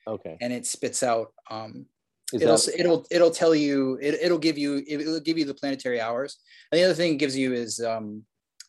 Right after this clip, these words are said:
Speaker 2: it adds up the essential dignities, dignities for you.
Speaker 1: Oh, cool. Yeah, I know there's one, there's a laptop app that doesn't work on phones that, that can, that people I know use.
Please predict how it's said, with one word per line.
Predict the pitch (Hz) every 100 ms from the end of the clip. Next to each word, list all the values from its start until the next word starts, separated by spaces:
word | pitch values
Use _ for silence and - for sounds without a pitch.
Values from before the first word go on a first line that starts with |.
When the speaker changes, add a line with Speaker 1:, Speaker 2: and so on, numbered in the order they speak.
| _ 143
Speaker 2:
it | 135
adds | 135 139 139
up | 127
the | 127
essential | 120 131 117 110
dignities, | 113 110 113 113 -
dignities | 131 139 131 117 -
for | - 110
you. | - - - _ _ _ _ 117
Speaker 1:
Oh, | 131 127
cool. | 143 143 - _
Yeah, | 131 120
I | 120
know | 165
there's | 196 156
one, | 123 123 113
there's | 113 101
a | 98
laptop | 95 92 92 123 - 92 -
app | 90 80 _ _ _ _
that | 92
doesn't | 101 92
work | 90 85
on | 90 80 -
phones | 98 92 -
that, | 78 _ - _
that | 92 -
can, | 90 76 -
that | 82
people | 90 - 85
I |
know | 82 80
use. | 78 85 80 -